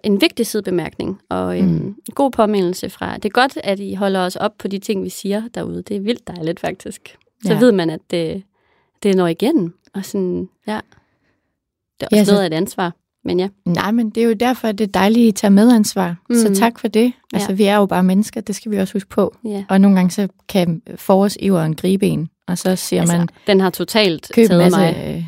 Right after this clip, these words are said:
Speaker 1: den
Speaker 2: eller
Speaker 1: der.
Speaker 2: pluk en masse ramsløg," eller
Speaker 1: <laughs>
Speaker 2: sådan noget. Men det er rigtigt. Sankeloven burde alle,
Speaker 1: Mhm.
Speaker 2: der tænker sig at gå ud og,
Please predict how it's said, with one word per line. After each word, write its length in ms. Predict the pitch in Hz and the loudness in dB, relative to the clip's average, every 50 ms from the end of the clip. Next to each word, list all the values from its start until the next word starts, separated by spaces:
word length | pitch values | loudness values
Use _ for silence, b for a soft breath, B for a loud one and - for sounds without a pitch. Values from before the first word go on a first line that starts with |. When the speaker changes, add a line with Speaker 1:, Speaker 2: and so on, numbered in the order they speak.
| 175 - _ | -10 -14 _
Speaker 1:
den 160 | - 180 165 | -6 -2 0
Speaker 2:
eller 160 | 165 165 165 165 | 0 0 0 0
Speaker 1:
der. 80 | 185 - | -2 -6
Speaker 2:
pluk 180 | - - 202 196 | 0 2 4 4
en 60 | 196 | 6
masse 240 | 175 170 180 190 185 | 4 4 2 2 2
ramsløg," 460 | 170 165 165 - - - 175 160 160 - | 0 0 -2 -2 -4 -4 -4 -2 -2 -2
eller 180 | - 160 160 170 170 | -4 -2 0 0 0
Speaker 1:
<laughs> 0 | |
Speaker 2:
sådan 200 | - - - 180 - | 0 4 2 2 4
noget. 280 | 208 190 - - 220 196 - B B 277 B B B B B B B B | 4 2 2 0 -4 -6 -6 B B -16 B B B B B B B B
Men 160 | 202 202 196 | 4 4 6
det 80 | 214 | 4
er 80 | 202 175 | 4 4
rigtigt. 300 | 185 185 190 - 180 - | 2 0 0 -2 -8 -2
Sankeloven 600 | - 208 202 214 226 240 240 226 220 208 196 190 | 0 2 2 2 2 0 2 2 2 2 2 2
burde 160 | - 202 - - | 0 0 0 2
alle, 240 | - 196 208 226 233 | 2 2 4 4 2
Speaker 1:
Mhm. 180 | 226 226 233 - _ - | 2 0 -6 -10 _ -2
Speaker 2:
der 180 | 190 185 180 175 _ | 0 0 0 -2 _
tænker 300 | - - 202 202 202 220 | -2 0 0 2 2 0
sig 160 | 214 - 190 180 | -2 -2 -4 -4
at 80 | 170 | -2
gå 100 | - 185 - | -4 -4 -2
ud 280 | 196 208 202 190 185 - _ - | 0 2 2 2 0 -2 _ -4
og, 440 | - 170 165 160 156 151 151 151 | -2 -2 0 0 -2 -2 -4 -6